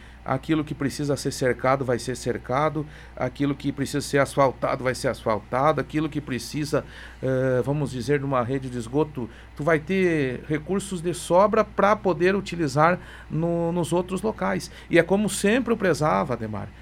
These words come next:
eh, eu fico mais feliz ainda por assim, ó, a gente não estar errado, porque tu assume uma coisa nova, que era pra mim, já fui patrão da Campeira, eh, já fui três vezes diretor do Departamento dos Narradores do Rio Grande do Sul, pelo M T G,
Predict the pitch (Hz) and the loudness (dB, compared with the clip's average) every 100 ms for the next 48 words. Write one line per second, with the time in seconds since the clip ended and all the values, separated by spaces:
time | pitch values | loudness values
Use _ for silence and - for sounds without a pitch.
0 | - - - 123 120 120 117 123 - 156 | -20 -18 -10 -6 -6 -4 -4 -6 0 0
1 | - 190 190 180 170 220 208 - 160 139 | 0 -4 -2 4 6 6 2 -2 -2 0
2 | 185 156 147 160 175 175 175 160 - 165 | 0 2 0 0 0 2 2 2 -2 -4
3 | - - - 147 156 175 170 180 - - | -6 -12 -2 0 0 0 0 0 2 4
4 | 165 165 123 156 147 - 143 - 160 160 | 6 6 4 2 0 -4 -6 -4 -6 -6
5 | 143 - - 190 165 - 170 156 139 117 | -6 -10 -4 2 2 0 -2 0 0 0
6 | 131 120 117 135 156 113 117 110 113 110 | 0 0 2 4 2 0 -2 -2 -2 -2
7 | 151 156 - - - 131 139 143 131 120 | -4 -4 -8 -14 -6 0 2 2 2 2
8 | 139 139 123 110 104 123 147 139 113 - | 0 -2 -4 -8 -8 -4 -2 -2 -4 -10
9 | - - - 131 127 117 123 - 135 139 | -18 -14 -4 -2 0 2 0 0 0 2
10 | 135 120 107 123 143 104 120 139 123 107 | 2 0 -2 0 0 0 0 2 0 -2
11 | 120 110 - 135 123 113 123 117 120 123 | 0 0 0 -2 -2 -2 0 0 -2 -2
12 | 120 120 113 107 120 123 107 117 113 113 | 0 0 2 2 0 0 -2 0 0 0
13 | 101 95 - 143 147 117 113 110 101 123 | -4 -8 -4 -4 -2 -4 -4 -4 -6 -2
14 | 147 147 | 0 0